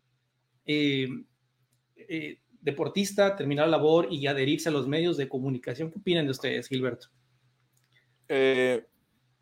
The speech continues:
Speaker 2: co-, en, en, ¿en qué sentido, perdón?
Speaker 1: De convertirte, eh, ahora, eh, como jugador profesional, a lo mejor,
Speaker 2: Ajá.
Speaker 1: o quizás amateur,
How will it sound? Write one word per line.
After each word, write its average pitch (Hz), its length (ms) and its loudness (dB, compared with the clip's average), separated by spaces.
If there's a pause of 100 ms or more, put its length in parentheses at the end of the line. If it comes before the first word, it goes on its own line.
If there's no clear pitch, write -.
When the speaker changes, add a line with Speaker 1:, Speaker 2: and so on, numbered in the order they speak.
(120)
Speaker 2:
co-, - 280 0
en, 160 220 0
en, 143 240 -4
¿en 151 140 -6
qué 175 80 0
sentido, 214 480 0
perdón? 185 340 0 (540)
Speaker 1:
De 165 200 4
convertirte, 180 840 4
eh, - 20 0
ahora, 143 600 4
eh, 131 80 -2
como 147 280 -4
jugador 151 300 0
profesional, 185 520 0
a 175 80 -2
lo 139 80 -4
mejor, 143 380 0
Speaker 2:
Ajá. 175 140 2
Speaker 1:
o - 20 -4
quizás - 240 -10
amateur, 190 580 0